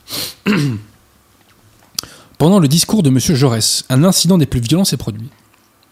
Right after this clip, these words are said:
Monsieur de Bernis, nous sommes en pleine affaire Dreyfus, là. Peut-être même, euh, en plein procès Zola. Monsieur, monsieur de Bernis crie à monsieur Jaurès, « Vous êtes payé par le syndicat Dreyfus ! »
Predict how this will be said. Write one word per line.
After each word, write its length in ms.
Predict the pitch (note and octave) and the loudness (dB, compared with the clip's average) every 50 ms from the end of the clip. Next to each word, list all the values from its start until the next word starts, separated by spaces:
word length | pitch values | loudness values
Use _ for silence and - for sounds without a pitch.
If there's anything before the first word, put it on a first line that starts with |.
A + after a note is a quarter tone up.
| _ _ - - - - - - - - | _ _ -20 -20 -20 -20 -20 -18 -8 -2
Monsieur 300 | B2+ C3+ D#3+ D#3 - G3+ | 0 2 2 2 2 0
de 80 | D#3 | 2
Bernis, 300 | C#3 C3+ C#3 D3+ G3+ F#3 - | 2 2 2 2 2 2 0
nous 60 | C#3 | -2
sommes 160 | - E3+ D3+ | -2 -2 -2
en 80 | C3+ A#2+ | -2 -2
pleine 180 | - G3+ F#3+ | 0 0 0
affaire 200 | F3+ C#3 - C#3 | 0 -2 -2 -4
Dreyfus, 360 | C#3 D#3 - - A#2+ G#2 - - | -4 -4 -4 -6 -8 -10 -10 -10
là. 140 | G2+ C3+ - _ _ _ _ - - - - _ _ - | -10 -12 -12 _ _ _ _ -20 -20 -20 -20 _ _ -6
Peut-être 200 | - - - E3 | -4 0 0 2
même, 180 | E3+ G3+ G3 F#3 | 2 2 4 4
euh, 420 | D#3+ C#3+ C#3 C3+ B2+ B2+ B2+ B2 A2+ | 4 4 2 2 2 2 0 0 0
en 80 | A#2+ | -2
plein 140 | A#2 F3+ F3 | -2 -2 -2
procès 280 | - - C#3 C3 D3 C3 | -2 -2 -4 -4 -4 -4
Zola. 200 | A2+ A2 G#2 G2+ - _ _ _ _ _ _ _ _ _ _ _ _ _ _ _ _ _ - - - - - - - - - - - - | -4 -6 -6 -8 -12 _ _ _ _ _ _ _ _ _ _ _ _ _ _ _ _ _ -20 -18 -18 -16 -18 -18 -18 -18 -20 -18 -10 -4
Monsieur, 400 | - C#3+ C3+ - A3 G#3+ F3+ - - _ _ _ _ - - | -2 0 0 2 2 0 0 -4 -12 _ _ _ _ -4 -2
monsieur 240 | C3+ C#3+ - G#3+ | -2 0 0 0
de 60 | F#3 D3+ | 0 2
Bernis 340 | C3+ C#3 C#3 E3 G3 - - | 2 4 4 4 2 2 -2
crie 200 | - - - G3 | -2 0 0 2
à 40 | D#3 | 2
monsieur 240 | C3+ A#2+ - E3+ C#3+ | 2 0 0 -2 -2
Jaurès, « 480 | A#2 A2 G#2+ G2 - - - - - - _ _ _ _ _ _ - - - - - - - _ _ - | -4 -4 -4 -4 -6 -6 -6 -8 -10 -14 _ _ _ _ _ _ -20 -18 -18 -18 -18 -18 -20 _ _ -8
Vous 140 | - B2 D3 | -4 -2 -2
êtes 160 | D3+ C#3+ - | -2 -2 0
payé 200 | - F#3+ G3 G3 | 0 0 2 2
par 180 | - F3 D#3+ D#3 | 0 0 0 0
le 60 | D3+ | 0
syndicat 340 | - - E3 D#3+ C#3+ E3 D3+ | 0 0 -2 0 0 0 0
Dreyfus ! » 580 | D3+ D3 C3 - - C#3+ A2 - - - - | 0 -2 -2 -2 -2 -4 -4 -4 -6 -8 -8